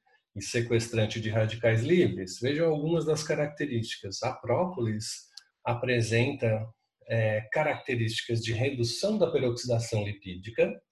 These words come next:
Ela sequestra o radical livre, em especial o superóxido, antes que ele promova a peroxidação lipídica de membrana.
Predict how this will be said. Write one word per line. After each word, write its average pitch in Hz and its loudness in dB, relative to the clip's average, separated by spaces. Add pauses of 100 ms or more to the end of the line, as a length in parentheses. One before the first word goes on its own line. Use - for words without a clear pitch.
(440)
Ela 123 0
sequestra 139 2
o 127 4
radical 117 4
livre, 120 0 (580)
em 113 6
especial 107 2
o 101 0
superóxido, 113 -2
antes 185 2
que - -6
ele 165 -2
promova 127 2 (400)
a 147 -2
peroxidação 151 2
lipídica 120 -2
de 120 -4
membrana. 113 2